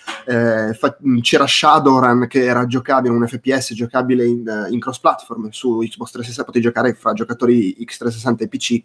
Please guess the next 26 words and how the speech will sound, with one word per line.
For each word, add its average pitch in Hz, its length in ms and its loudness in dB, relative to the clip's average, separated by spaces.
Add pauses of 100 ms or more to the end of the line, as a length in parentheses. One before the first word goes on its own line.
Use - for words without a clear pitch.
(120)
con - 140 -20
tutte 113 200 -8
le 110 60 -6
problematiche 117 600 0
di 107 80 -4
giocare 110 340 -4
mouse 107 360 0
contro 98 680 -4 (420)
contro 104 480 0
pad, 98 340 0
tra 107 140 -2
l'altro, 98 420 -2 (440)
e, 180 280 8
eh, 123 640 6
e 175 140 6
diventava 180 380 6
proprio 143 200 2
condiviso 131 340 4
il 127 60 0
sistema, 131 440 0
tant'è 123 260 -2
che - 80 -4
io 139 100 4
ricordo 139 460 2
che 131 100 -2
giocai 127 600 2